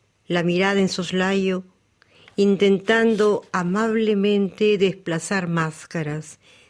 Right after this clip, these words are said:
sin perder el misterio por exceso de luz. Caminar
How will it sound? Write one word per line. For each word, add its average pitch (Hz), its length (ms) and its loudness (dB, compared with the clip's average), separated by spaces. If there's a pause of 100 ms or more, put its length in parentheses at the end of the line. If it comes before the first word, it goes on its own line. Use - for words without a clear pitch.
sin 247 400 0
perder 202 500 0
el 202 160 0
misterio 190 760 0
por 165 240 -6
exceso 180 640 -4
de 180 140 -2
luz. 151 500 -4 (1000)
Caminar 208 760 0